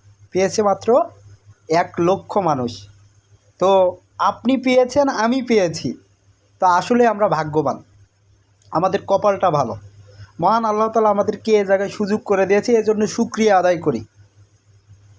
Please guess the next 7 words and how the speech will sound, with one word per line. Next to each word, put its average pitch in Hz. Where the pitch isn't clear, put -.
কারণ 185
আমি 240
দেখতে 269
পাচ্ছি 226
আমার 208
চোখের 226
সামনে 175